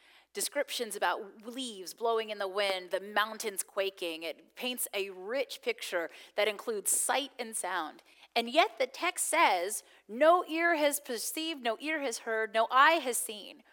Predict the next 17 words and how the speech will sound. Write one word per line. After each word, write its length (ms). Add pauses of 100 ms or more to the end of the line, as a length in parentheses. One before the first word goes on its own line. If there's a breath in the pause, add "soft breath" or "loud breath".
(420 loud breath)
And 140
so 180
we 140
come 440
to 120
the 120
quintessential 720
problem 800 (280 loud breath)
of 200
worshiping 600
a 100
God 580
with 140
whom 220
we 100
cannot 440
see, 320